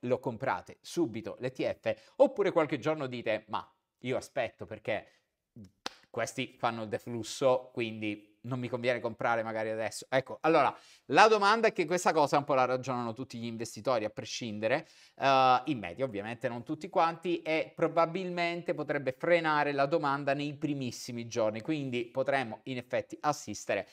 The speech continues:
a un dump di Ethereum, magari non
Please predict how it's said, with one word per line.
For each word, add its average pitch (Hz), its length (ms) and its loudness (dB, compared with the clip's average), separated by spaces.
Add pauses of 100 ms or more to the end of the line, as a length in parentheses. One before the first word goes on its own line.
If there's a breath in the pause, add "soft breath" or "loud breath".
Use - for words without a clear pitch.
(220 soft breath)
a 127 100 6
un 135 180 2
dump 139 320 6
di 131 140 -4
Ethereum, 127 420 2
magari 131 400 2
non 135 600 0